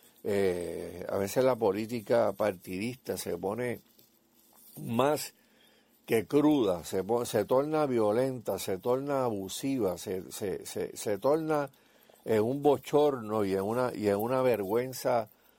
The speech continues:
total para, para la nación y para todas las personas que tuvieron la oportunidad de tener sus televisores prendidos y ver, eh, esa vista que se dio el pasado martes y que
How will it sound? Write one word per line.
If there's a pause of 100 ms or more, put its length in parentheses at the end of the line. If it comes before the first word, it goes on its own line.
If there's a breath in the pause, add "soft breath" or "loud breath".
(180 soft breath)
total
para,
para
la
nación
y
para
todas
las
personas
que
tuvieron
la
oportunidad (580 soft breath)
de
tener
sus
televisores
prendidos
y
ver, (460)
eh,
esa
vista
que
se
dio (600 loud breath)
el
pasado
martes
y
que